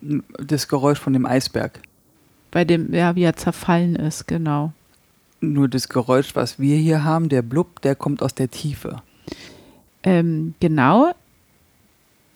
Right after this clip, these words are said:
Speaker 1: Aus dem Südpazifik.
Speaker 2: Man geht aber trotzdem davon aus, dass das irgendwie, wenn man jetzt weiß, es ist über fünftausend Kilometer weit, kann es vom Ursprungsort auch noch,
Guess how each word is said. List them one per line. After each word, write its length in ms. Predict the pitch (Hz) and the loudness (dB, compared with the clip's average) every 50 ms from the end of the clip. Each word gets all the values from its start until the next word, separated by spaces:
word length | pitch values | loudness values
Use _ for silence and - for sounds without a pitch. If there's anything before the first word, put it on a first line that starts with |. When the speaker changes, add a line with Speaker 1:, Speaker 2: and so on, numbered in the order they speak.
| _ _ _ _ _ _ _ _ _ _ _ _ _ _ _ _ _ _ | _ _ _ _ _ _ _ _ _ _ _ _ _ _ _ _ _ _
Speaker 1:
Aus 180 | - - 135 - | -6 -4 -2 0
dem 160 | 151 139 131 | 0 0 0
Südpazifik. 640 | - 131 151 160 - - _ _ - 151 156 175 | 0 -2 -2 -2 -4 -6 _ _ -4 -2 2 4
Speaker 2:
Man 220 | 208 214 202 202 185 | 6 6 6 6 6
geht 300 | - 180 214 269 - - - | 6 6 6 4 4 0 0
aber 320 | 311 285 226 175 165 - | 2 4 4 4 2 0
trotzdem 840 | - - - - - 170 170 - - - - - - 214 240 262 269 226 | -2 -6 -6 -2 0 0 0 0 -2 -8 -4 0 2 4 6 6 6 6
davon 480 | 175 180 180 - - - 180 170 - - - | 6 4 4 2 0 0 0 0 -2 -2 -2
aus, 380 | - 147 156 214 277 - - | 0 2 4 4 2 2 2
dass 220 | - 190 190 - - | 2 2 2 0 0
das 280 | - 170 175 - - _ _ _ - | -2 -4 -4 -4 -8 _ _ _ 0
irgendwie, 760 | - 208 240 277 311 - 349 349 311 254 220 214 208 185 165 | 4 4 6 6 4 4 2 0 0 2 2 4 4 4 4
wenn 140 | 170 165 180 | 4 4 4
man 140 | 180 185 | 2 4
jetzt 320 | 196 196 190 - - - - | 4 2 2 0 -2 0 2
weiß, 320 | 175 202 226 240 - - | 4 6 6 4 2 0
es 140 | 196 - - | -2 0 0
ist 160 | 170 214 - | 0 0 0
über 240 | - - 185 190 196 | -2 0 2 2 2
fünftausend 960 | - - - 277 302 349 330 - - - - 240 247 262 262 247 254 254 - | 0 2 2 2 2 2 0 -4 -4 2 4 6 6 6 6 6 4 2 2
Kilometer 880 | - - 247 226 226 233 226 214 208 208 226 226 - 247 214 214 214 196 | 2 2 2 4 6 6 6 6 6 6 4 4 4 4 4 4 4 4
weit, 400 | - 175 190 202 214 - - - | 4 4 6 4 2 0 -4 -14
kann 280 | - - 190 185 196 | -4 0 0 0 2
es 120 | 196 202 - | 0 -2 -2
vom 240 | - - 196 196 - | 0 0 0 0 2
Ursprungsort 880 | - 208 208 214 - - - - 208 208 196 - - - 190 190 - - | 0 0 0 0 -2 -6 -4 -2 -2 -2 -2 -2 -2 0 0 0 0 0
auch 160 | - 175 190 214 | 0 2 4 4
noch, 360 | 214 202 202 - - - | 6 4 4 2 0 -8